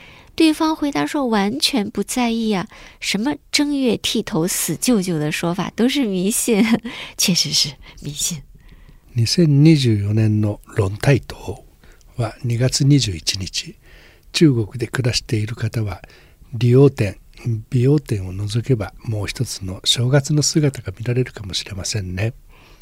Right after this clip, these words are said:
Speaker 1: 对，今年的龙抬头是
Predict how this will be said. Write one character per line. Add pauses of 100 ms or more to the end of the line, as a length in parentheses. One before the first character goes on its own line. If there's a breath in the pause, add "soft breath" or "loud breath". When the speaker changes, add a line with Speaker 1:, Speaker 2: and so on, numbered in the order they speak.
Speaker 1:
对， (360 soft breath)
今
年
的
龙
抬
头
是